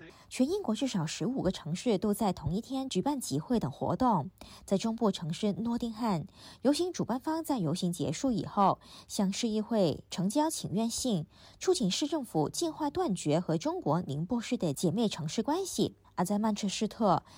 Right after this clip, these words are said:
集会期间，一名身穿红衣的中国男子在人群当中播放中国国歌，被当地警方带走。自由亚洲电台记者吕希，英国伦敦报道。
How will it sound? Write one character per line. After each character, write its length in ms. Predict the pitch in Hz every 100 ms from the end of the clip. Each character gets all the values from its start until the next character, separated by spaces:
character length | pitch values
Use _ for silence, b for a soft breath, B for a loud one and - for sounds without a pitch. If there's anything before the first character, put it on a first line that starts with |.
| B
集 140 | - 233
会 120 | 294
期 180 | - 311
间， 360 | 302 311 320 -
一 100 | 370
名 160 | 302 247
身 160 | 330
穿 200 | 320 330
红 240 | - 147 185
衣 80 |
的 60 | 220
中 200 | 302 330
国 160 | 196 180
男 240 | 156 180
子 260 | - 175 - B
在 200 | - 262
人 160 | 165 180
群 180 | 208 226
当 180 | 294
中 280 | 311 320 320
播 180 | - 294
放 200 | 277 247
中 200 | 320 370
国 160 | 214 175
国 240 | 175 175
歌， 300 | 185 277 294 B B B
被 100 | -
当 180 | 294 359
地 160 | 339 262
警 180 | - -
方 160 | 226 233
带 220 | 320 214
走。 360 | - 147 110 - _ _ b -
自 140 | 320
由 180 | 262 226
亚 80 | 247
洲 120 | 247
电 140 | 247
台 100 | 240
记 160 | 202 233
者 420 | - 151 156 - -
吕 180 | 180 160
希， 380 | - 320 339 -
英 160 | 349 370
国 260 | - 156 -
伦 200 | 156 160
敦 120 | 247
报 200 | 302 240
道。 280 | 160 -